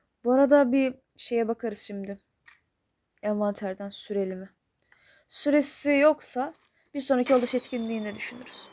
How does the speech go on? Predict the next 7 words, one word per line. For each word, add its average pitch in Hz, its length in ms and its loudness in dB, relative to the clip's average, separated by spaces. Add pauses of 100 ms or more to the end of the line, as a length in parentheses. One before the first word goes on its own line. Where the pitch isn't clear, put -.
(760)
Fazlasıyla 269 420 4
yoldaşım 233 460 2
var 208 140 0
zaten. 190 360 -8
Yoldaşlarımı 214 480 -4
da 185 60 -8
gösteririm. 190 480 -12